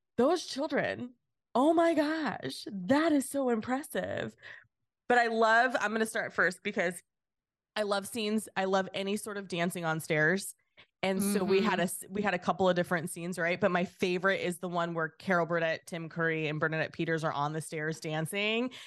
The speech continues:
Speaker 1: And it's just so much fun. And it really, like, you really see their talent. And I think it was Roger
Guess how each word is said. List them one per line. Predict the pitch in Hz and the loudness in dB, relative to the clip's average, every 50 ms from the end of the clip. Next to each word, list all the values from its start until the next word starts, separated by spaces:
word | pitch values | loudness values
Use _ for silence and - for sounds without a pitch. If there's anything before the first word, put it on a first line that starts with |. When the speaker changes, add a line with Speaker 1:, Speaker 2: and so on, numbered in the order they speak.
| - - _ _ - | -20 -20 _ _ -4
Speaker 1:
And | - 180 | -2 0
it's | 185 175 - 185 - | 0 0 -2 -6 -6
just | - 214 190 185 - - - - - | -2 -2 -2 -2 -4 -10 -10 -6 -2
so | - 202 196 214 233 | 2 4 4 6 4
much | 240 226 190 147 - - - - | 4 4 2 0 -2 -8 -8 -2
fun. | - 156 143 139 139 139 139 156 - - - - - - | 0 2 2 2 2 0 0 -2 -6 -10 -16 -20 -14 -6
And | - 165 | -4 -2
it | 175 156 | -2 -2
really, | 135 165 160 175 208 220 220 220 208 202 196 185 | -2 -2 0 2 2 2 2 2 0 0 0 -2
like, | 160 180 170 160 156 143 127 - - - _ _ _ _ _ _ _ _ _ _ _ _ _ _ _ _ _ _ _ _ _ _ - | -2 -2 -4 -4 -4 -6 -8 -10 -12 -20 _ _ _ _ _ _ _ _ _ _ _ _ _ _ _ _ _ _ _ _ _ _ -4
you | 220 240 220 | -2 -2 0
really | 196 247 262 269 262 240 | 0 0 0 0 0 -2
see | 226 - - - 233 226 226 226 | -4 -6 -8 -8 -8 -4 -4 0
their | 214 196 180 | 2 2 2
talent. | 180 - - 175 160 165 175 202 254 294 320 311 302 - _ | 0 -2 -4 -2 -2 0 0 0 -2 -2 -2 -2 -4 -6 _
And | - 202 202 190 - - - - | -6 -6 -6 -6 -8 -10 -8 -4
I | 220 220 | -2 -2
think | 202 294 311 | 0 0 2
it | 320 | 2
was | 254 226 180 | 2 2 0
Roger | 160 170 185 185 208 202 208 185 | 0 0 2 2 2 2 0 -2